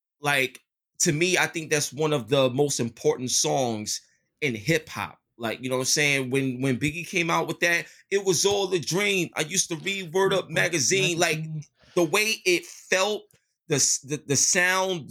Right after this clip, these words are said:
Speaker 1: the delivery and everything, that was the moment to me where hip hop, like, truly found a whole new voice for a new era. That song set it off to me.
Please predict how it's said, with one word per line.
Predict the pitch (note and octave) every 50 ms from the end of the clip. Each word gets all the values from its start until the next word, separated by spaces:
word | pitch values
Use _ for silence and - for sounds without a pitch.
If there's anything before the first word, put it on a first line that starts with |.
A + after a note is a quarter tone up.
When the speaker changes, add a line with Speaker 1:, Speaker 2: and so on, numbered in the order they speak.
| A#2+ - -
Speaker 1:
the | - C3+
delivery | A2 C3+ B2+ B2 D3+ F#3+ F#3 D#3 E3+ E3+ F3+ F#3 F3+
and | F3
everything, | F3+ F3+ F3 F3+ F3 - F#3+ F#3+ F#3+ F#3+ F#3 - - - - _ _ _ _ D#3+ A#2
that | - F3 G3 G#3+
was | A3 G#3+ F#3+ C#3+
the | D#3+
moment | C#3+ C3+ D3 D#3 E3 D#3+ D#3 -
to | - -
me | C#3 A2+ A2+ A#2+ C#3+ E3 F#3 A3+ A#3+ A#3+ C4 - _ _ _ _ _ _ _ _ _ _ _
where | C3 C3+ D#3+ D#3+ D3+ D3 C#3 C3+ C3 B2 A#2+ - - - _ _ _ _ _ _ _ _ _ _ _ _ -
hip | - - - G3 F#3 - -
hop, | - - D#3 C3+ B2 A#2 G#2+ - - _ _ _ _ _ _ _ _ _ _ _
like, | B2+ B2+ A#2+ A#2 - -
truly | - - - E3+ D#3+ D#3 D3 D3 D3+ D3
found | C3 - - - - D3 C#3 C3 B2 A#2+ A2 G#2+ G#2 G#2+ G#2 - _ _ _ -
a | A#2+ A2+
whole | G#2+ - - - - D3 C#3+ D3 D3+ D3+ D3+ D3+ D3 C#3+ C#3 C#3 _ _ -
new | A2+ A2+ A#2 A#2+ B2+ C3+ D#3 D#3 D3+ C#3+ B2 G2
voice | A#2 C#3 C3+ A#2 A2 A2 - -
for | - - A#2 A2+ G#2+
a | G2+
new | G2+ A2 A2 G#2
era. | - G2 - - - - - _ _ _ _ _ _ _ _ _ -
That | C3 C3 -
song | - - - C#3 B2+ A#2
set | G#2+ - - A2 G2+
it | G#2 G2
off | F2+ F#2+ F#2
to | - - -
me. | E2+ C#2+ -